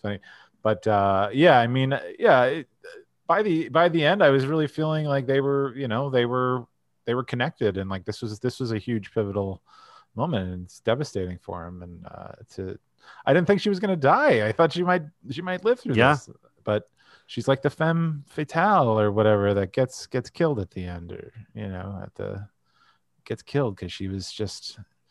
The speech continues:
Speaker 1: mixed up in the wrong stuff.
Speaker 2: Yeah, I mean, it, it feels like, you know, he's gonna be the hero and, and save her, but no, it's that
Speaker 1: No.
Speaker 2: we hark right back, harken back to the seventies, uh,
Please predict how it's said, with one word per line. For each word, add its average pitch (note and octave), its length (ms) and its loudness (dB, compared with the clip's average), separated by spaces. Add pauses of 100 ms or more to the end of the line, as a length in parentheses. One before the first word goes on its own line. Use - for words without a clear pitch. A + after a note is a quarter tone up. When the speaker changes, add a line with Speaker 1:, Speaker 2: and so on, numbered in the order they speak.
(460)
Speaker 1:
mixed B2+ 340 -4
up D3+ 180 2
in G2 60 -4
the F#2+ 80 -4
wrong A#2 280 -2
stuff. - 560 -4 (760)
Speaker 2:
Yeah, F3 180 6
I E3+ 60 6
mean, D#3+ 160 4
it, F3 80 0
it E3 340 2
feels E3 300 4
like, B2+ 280 2
you A#2 80 0
know, A2+ 120 2
he's G#2+ 280 -4
gonna A2+ 180 -2
be A2 160 -2
the G2 100 0
hero F2+ 600 4
and, E2+ 260 -4
and E2+ 540 -6 (160)
save G#2+ 440 0
her, E2 480 -2
but F#2+ 180 -2 (500)
no, A2+ 320 2 (140)
it's G#2 280 -4
that G#2 260 2
Speaker 1:
No. - 180 -8 (320)
Speaker 2:
we A2+ 160 0
hark A#2 400 2
right A2+ 300 2
back, B2 320 2 (260)
harken C3+ 500 0
back C3 360 2
to C3+ 100 -4
the A2+ 120 -2
seventies, A#2 680 0
uh, G2+ 280 -2